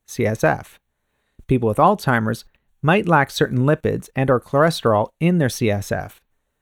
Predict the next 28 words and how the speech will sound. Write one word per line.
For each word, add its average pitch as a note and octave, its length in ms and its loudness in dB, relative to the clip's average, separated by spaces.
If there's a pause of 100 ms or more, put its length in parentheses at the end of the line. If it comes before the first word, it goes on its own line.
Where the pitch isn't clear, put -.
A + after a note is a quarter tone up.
(100)
Having B2 240 0
enough B2+ 260 2
of B2+ 40 -2
these A#2 180 0
compounds C#3 520 0
around A2 320 0
in G2+ 80 -2
the G2+ 60 -4
brain F3+ 420 0 (260)
is F#3 180 4
important F#3+ 440 0
for - 80 -2
general B2+ 380 0
brain A2 240 0
health, C3 440 -2 (240)
neurotransmission, C3 920 0 (340)
and C3 180 -2
could G#3 220 2
offer C3+ 320 2
protection A2 720 -4
against B2 380 -4
other C#3+ 200 2
problematic A#2+ 640 0
substances. A#2 760 -4 (500)
Thus, D#3+ 320 2 (220)
variations D#3 720 2
in B2 80 0
apolipoproteins C3 1080 -2